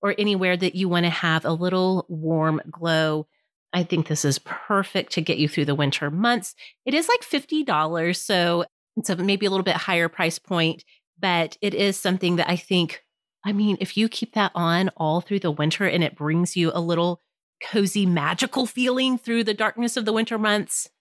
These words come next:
I think that would be worth every single penny for sure. Another one that I think could be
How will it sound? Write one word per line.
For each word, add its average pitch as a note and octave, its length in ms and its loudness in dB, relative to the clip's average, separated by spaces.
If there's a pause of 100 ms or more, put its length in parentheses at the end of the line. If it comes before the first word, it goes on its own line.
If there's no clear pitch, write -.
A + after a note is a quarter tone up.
I F3 40 0
think D3+ 140 -2
that C#3+ 80 2
would G#2 100 2
be D3+ 100 0
worth C#3+ 260 0
every C#3 340 -2
single C#3 300 -2
penny - 360 -4
for - 180 -6
sure. - 440 -2 (680)
Another C4 540 0
one G3 400 0
that A#3 120 0
I A3+ 100 0
think D#4+ 220 -2
could A#4 180 0
be B4+ 180 0